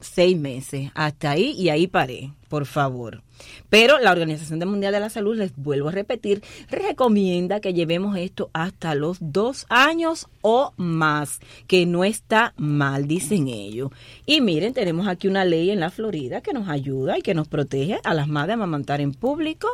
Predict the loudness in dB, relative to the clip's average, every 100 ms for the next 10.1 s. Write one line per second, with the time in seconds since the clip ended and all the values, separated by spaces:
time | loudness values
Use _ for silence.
0 | -6 -18 -20 0 4 4 2 -2 -2 0
1 | -2 -2 0 0 0 -4 -8 -6 -4 -4
2 | -6 _ -6 -6 0 0 0 -4 -4 -2
3 | -4 -6 -10 -6 -4 -4 -4 0 2 2
4 | 0 -4 -8 -18 -12 0 2 2 0 0
5 | 2 2 0 -2 -4 -2 0 0 -2 -2
6 | 0 0 -2 -4 -6 -6 -6 -8 -6 -8
7 | -10 -14 -20 -20 -10 2 4 8 6 6
8 | 2 0 0 -4 -2 0 0 0 -2 0
9 | 0 -2 -4 0 2 0 0 2 2 -2